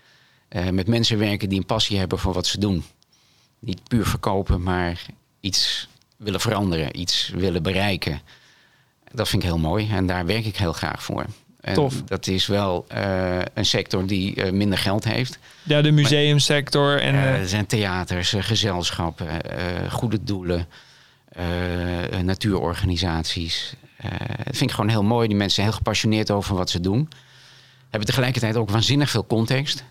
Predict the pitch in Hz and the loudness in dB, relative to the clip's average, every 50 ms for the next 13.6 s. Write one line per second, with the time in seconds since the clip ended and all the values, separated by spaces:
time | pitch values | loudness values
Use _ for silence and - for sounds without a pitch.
0 | - - - - 156 147 107 104 92 - - - - 117 123 123 120 - 131 120 | -20 -8 -2 0 0 2 2 0 -2 -4 -4 -2 0 2 2 2 2 2 2 2
1 | 120 127 - - 113 123 127 - - - 98 98 92 95 - - - _ _ _ | 2 2 0 -2 -8 -10 -12 -8 -4 -2 0 2 0 0 -2 -6 -12 _ _ _
2 | _ - 80 82 90 92 92 98 117 127 131 117 - 117 107 110 98 - - 107 | _ -6 -4 -2 0 0 2 2 2 2 2 2 2 2 2 2 2 0 0 -2
3 | 92 85 - 92 82 147 143 143 147 147 147 156 151 143 131 143 147 147 151 147 | -2 -2 -2 0 2 4 4 4 6 6 6 4 4 4 4 4 4 4 6 6
4 | 139 143 143 131 - - 147 143 147 151 151 143 151 147 147 151 147 147 143 143 | 6 4 4 4 4 4 4 4 4 2 2 2 2 2 2 4 4 4 4 4
5 | 143 135 131 131 143 160 156 - - 156 147 127 - - - - - 151 139 131 | 4 2 2 2 2 2 4 4 4 2 2 2 0 -4 -6 -4 0 0 2 2
6 | - 147 139 156 170 170 - 156 151 156 160 170 190 202 180 151 143 135 135 135 | 2 4 4 4 4 4 2 2 4 4 4 4 4 4 4 4 4 6 6 6
7 | 135 135 139 143 151 151 147 135 143 139 139 - 151 160 156 143 135 143 143 135 | 6 6 6 6 4 4 4 4 4 4 4 4 4 4 4 4 4 4 2 2
8 | - - 147 139 139 139 151 190 202 - 196 - 190 180 170 165 170 165 160 156 | 2 2 4 6 6 6 6 6 4 4 4 4 6 6 6 8 6 6 6 4
9 | 156 151 151 151 151 156 147 139 - 160 147 143 139 - 156 147 139 170 170 160 | 4 4 4 4 2 2 0 0 2 2 2 2 2 0 0 4 6 6 6 6
10 | - 147 147 151 151 147 139 151 147 143 135 147 143 147 147 139 127 143 143 143 | 6 4 6 6 6 6 6 6 6 6 6 6 4 4 2 2 4 4 4 4
11 | 139 127 123 131 127 - - 156 147 135 151 143 135 135 135 135 135 131 135 127 | 4 4 4 2 2 2 2 4 4 4 4 4 4 4 4 4 4 4 4 4
12 | 127 135 143 143 139 135 123 107 127 131 127 - - 131 131 131 131 139 143 131 | 4 4 4 4 4 4 4 2 2 2 2 2 2 2 2 2 4 2 2 2
13 | 135 135 135 127 - 127 120 - - - 120 - | 2 2 2 4 4 2 0 0 2 2 2 2